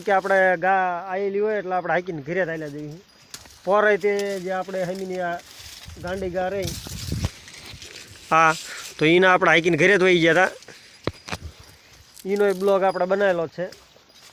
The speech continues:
હવે ધોળેગા જ્યાં લગી થાય નહીં ત્યાં લગી આપણે ટેન્શન જેવું રહેશે.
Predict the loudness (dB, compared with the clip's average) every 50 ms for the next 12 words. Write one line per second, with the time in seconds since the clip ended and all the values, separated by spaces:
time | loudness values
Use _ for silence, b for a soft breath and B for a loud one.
0 | -20 -20 -20 -20 -20 -10 -4 -2 -2 -2 0 0 0 0 2 0 0 0 0 0
1 | 0 0 -2 -4 -6 -6 -6 -2 0 0 0 0 -2 -4 -2 -2 -2 -2 -2 -2
2 | -2 -2 -2 -2 -2 -2 -2 -2 -2 -4 -6 -4 -6 -6 -6 -6 -6 -6 -6 -10